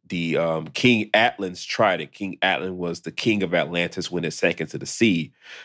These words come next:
He had this trident that had basically they claimed was, uh, forged by,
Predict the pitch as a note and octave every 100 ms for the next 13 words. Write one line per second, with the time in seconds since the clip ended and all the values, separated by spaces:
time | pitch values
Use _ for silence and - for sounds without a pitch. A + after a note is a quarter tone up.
0 | _ - G#2 G2 F2 F2+ - - A#2+ G2+
1 | F2 F2+ F2+ F#2 E2+ F#2+ F#2 - F2+ E2+
2 | E2+ - A2+ F#2+ F2+ D#2+ E2+ F2 - E2+
3 | F2 E2 - G#2 F#2 F2 - - _ _
4 | - F#2 F2